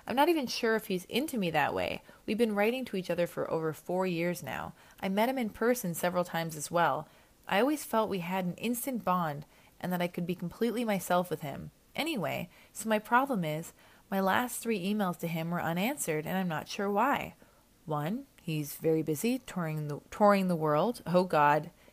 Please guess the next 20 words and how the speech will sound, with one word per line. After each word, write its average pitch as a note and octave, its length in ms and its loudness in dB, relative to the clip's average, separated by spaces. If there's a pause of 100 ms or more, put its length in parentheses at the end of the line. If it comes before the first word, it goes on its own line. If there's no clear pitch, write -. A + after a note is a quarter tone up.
(140)
Yes, F#3+ 360 6
Alexi, D#3+ 500 4
he's D#3 340 -4
a F#3+ 40 -4
musician F#3 720 0 (580)
and F3+ 300 2
doesn't F#3 320 2
find F#3 160 2
the F3+ 60 0
time F3+ 180 2
to E3+ 60 0
answer E3 340 -2
me. E4+ 240 -2 (460)
Uh, F#3+ 180 6
it's G#3 140 -2
been, G3 140 -4
like, G3 180 0
three B3+ 240 0
months, C4+ 320 2
though. A2 340 0